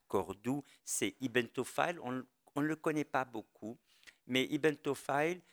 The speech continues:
a fait une, un très joli conte. Vous savez, les contes, c'est comme une fontaine qui gargouille parce que c'est polyphonique, ça dit beaucoup de choses à la fois. Et donc ce conte, euh, qu'on a traduit par le philosophe autodidacte,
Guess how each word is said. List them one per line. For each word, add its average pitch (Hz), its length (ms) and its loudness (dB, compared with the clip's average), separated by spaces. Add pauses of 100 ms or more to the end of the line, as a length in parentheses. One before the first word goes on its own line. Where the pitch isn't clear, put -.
(140)
a 120 120 2
fait 147 200 0
une, 127 160 0
un 113 60 -2 (100)
très 180 200 2
joli 131 300 -2
conte. 104 380 -4
Vous - 240 -20
savez, 135 360 0 (300)
les 131 200 0
contes, 165 440 -4
c'est - 180 -2
comme 135 340 -2
une 113 100 -6
fontaine 123 460 -6
qui 107 160 -14
gargouille 104 520 -2
parce - 200 -4
que - 80 -8
c'est - 180 -6
polyphonique, 104 800 -8 (240)
ça - 200 -2
dit 98 140 -8
beaucoup 92 300 -10
de - 60 -10
choses 98 260 -4
à 76 60 4
la 85 120 -4
fois. - 320 -2 (520)
Et 123 100 4
donc 139 300 2
ce - 180 2
conte, 165 560 0 (380)
euh, 107 260 6
qu'on 123 200 0
a 123 80 4
traduit 127 440 -2
par 110 240 0
le 104 380 2
philosophe 120 560 0
autodidacte, 107 840 0